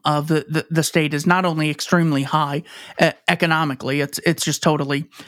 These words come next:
unjustified. If, uh, I was demanding payment from you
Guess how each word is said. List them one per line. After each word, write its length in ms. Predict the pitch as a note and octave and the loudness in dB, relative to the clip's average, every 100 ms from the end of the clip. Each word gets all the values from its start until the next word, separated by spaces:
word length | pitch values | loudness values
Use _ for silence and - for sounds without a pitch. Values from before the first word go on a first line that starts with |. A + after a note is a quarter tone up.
| - - | -6 2
unjustified. 760 | E3 D#3 D3+ - C3 C3 C#3 | 4 4 0 -2 -4 -2 0
If, 300 | D#3 D#3+ - - - | -2 -4 -8 -8 0
uh, 400 | G#2+ - - D#3+ | 0 0 -2 -2
I 160 | - F3+ | 0 0
was 200 | F3 E3+ | 0 0
demanding 460 | F#3 F3 F3 E3 D#3 | 2 2 2 0 -2
payment 360 | - F#3 F3 | 0 0 0
from 180 | - F3 | 0 0
you 340 | E3+ D#3+ D#3+ | 2 0 -2